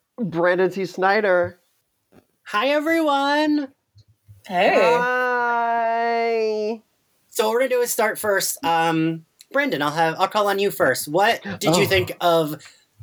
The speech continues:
Speaker 2: the series once you finished the finale?
Speaker 1: You know what? I didn't know that I was going to enjoy, I didn't think that I would enjoy Hawkeye as much as I did. Um,
Speaker 2: Fair,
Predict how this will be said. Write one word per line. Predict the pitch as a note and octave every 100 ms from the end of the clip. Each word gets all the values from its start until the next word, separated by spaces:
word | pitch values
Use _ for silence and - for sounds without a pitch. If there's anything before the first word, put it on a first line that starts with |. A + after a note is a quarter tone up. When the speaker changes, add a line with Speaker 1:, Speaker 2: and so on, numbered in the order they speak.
| - -
Speaker 2:
the | E3
series | - - E3+ D3 G#2 A2 G2+ -
once | C3 C#3 C3+
you | C3 B2+
finished | C3 B2+ -
the | B2
finale? | G#2+ G2+ F2+ B2 G#2 G2+ G2+ - _ _
Speaker 1:
You | D#3+ A3+
know | D#4+
what? | F#4+ C4 B3+ - G3+ - _
I | G3+ A#3
didn't | D4+ F#4+ F#4 D#4
know | F3+ F3+ F3 F3 E3+ C#3+ - C#3
that | D3 C3 B2+ -
I | C#3+
was | C3+ C3+
going | C3+ C3+ C3
to | C3+ A#2
enjoy, | B2 G#2+ -
I | D3+
didn't | A3+ B3
think | F#3+ F#3
that | E3+ C#3+
I |
would | C3 B2+
enjoy | A#2+ G#2+ A2 A2 C#3+
Hawkeye | D3+ D#3 D#3 D#3
as | D#3
much | D#3+ D#3
as | D#3 D#3+
I | D#3
did. | D#3 D#3+ E3 - _ _ _ _ _ _ _ -
Um, | D3+ C#3+ C#3
Speaker 2:
Fair, | C3+ A#2 D#3